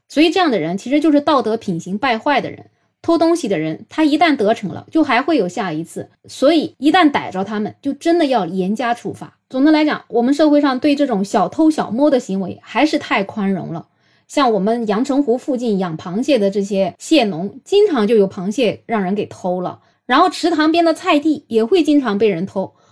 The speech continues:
而且有一些人啊，你还别说，他真的叫知法犯法，他连法律都研究得透透的。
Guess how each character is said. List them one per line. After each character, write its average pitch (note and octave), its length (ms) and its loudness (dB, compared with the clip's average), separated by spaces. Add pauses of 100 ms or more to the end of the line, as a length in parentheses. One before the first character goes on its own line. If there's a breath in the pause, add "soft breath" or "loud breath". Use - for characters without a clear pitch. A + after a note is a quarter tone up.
而 C#4+ 140 2
且 D#4 140 4
有 A3+ 180 4
一 A3+ 60 -6
些 D4+ 180 4
人 G3 160 0
啊， F3 320 -8
你 A#3 120 -6
还 D#4+ 120 2
别 D4 180 2
说， D#4+ 320 -2
他 - 140 0
真 F4+ 340 2
的 F#4+ 100 4
叫 A#3 180 0
知 B3+ 260 -2
法 B3 200 -6
犯 F#3 220 -6
法， - 220 -20 (240)
他 F4 120 0
连 D#4 180 4
法 F#3 200 -6
律 D#4 140 2
都 C4+ 140 0
研 F#3+ 220 -2
究 A3 100 -2
得 G3+ 100 0
透 G3 200 -4
透 F3+ 180 -10
的。 E3+ 120 -18